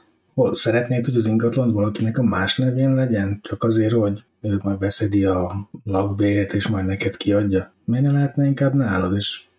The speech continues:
neked adja a lakbért? Oké, így értem, hogy mondjuk nagyon sok ingatlanod, most nem akarsz vele foglalkozni,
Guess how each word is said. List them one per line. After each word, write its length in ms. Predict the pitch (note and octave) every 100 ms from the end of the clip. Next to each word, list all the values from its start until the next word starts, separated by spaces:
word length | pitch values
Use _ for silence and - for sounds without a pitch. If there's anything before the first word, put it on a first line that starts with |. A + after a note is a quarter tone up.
| _
neked 440 | - A#2+ B2+ G#2+ F2
adja 260 | F2+ -
a 40 | F2+
lakbért? 400 | F2+ F#2 - - -
Oké, 240 | G#3 F3+
így 120 | C3
értem, 380 | A#2+ A#2 - A2
hogy 120 | G#2 G#2
mondjuk 260 | G2 F#2+ -
nagyon 260 | F#2+ F#2 G2
sok 260 | G2+ - G2+
ingatlanod, 480 | G#2+ G#2 A#2+ B2
most 240 | A#2 A2 F#2+
nem 180 | F2+ F#2
akarsz 280 | - G#2+
vele 180 | C3 C3 -
foglalkozni, 680 | C#3+ C#3+ C3+ C#3+ D3 C#3